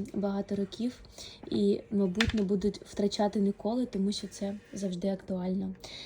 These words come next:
Це в нас наші популярні <laughs> дуже блюда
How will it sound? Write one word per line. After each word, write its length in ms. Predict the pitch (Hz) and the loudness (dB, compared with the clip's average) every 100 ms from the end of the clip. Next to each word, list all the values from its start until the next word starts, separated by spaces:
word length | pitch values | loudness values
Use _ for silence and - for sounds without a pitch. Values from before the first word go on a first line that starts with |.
| - - | -18 -6
Це 220 | - 226 | -2 0
в 100 | 226 | 2
нас 340 | 208 196 - | 2 0 0
наші 840 | 202 202 208 - 208 196 190 190 185 | 0 0 0 -4 -2 -2 0 -2 -4
популярні 760 | 208 190 226 214 220 233 240 214 - | -4 6 8 10 8 6 6 4 -2
<laughs> 100 | - | -6
дуже 420 | 214 233 220 208 | 0 2 2 0
блюда 540 | 190 226 214 202 226 | 2 4 4 4 2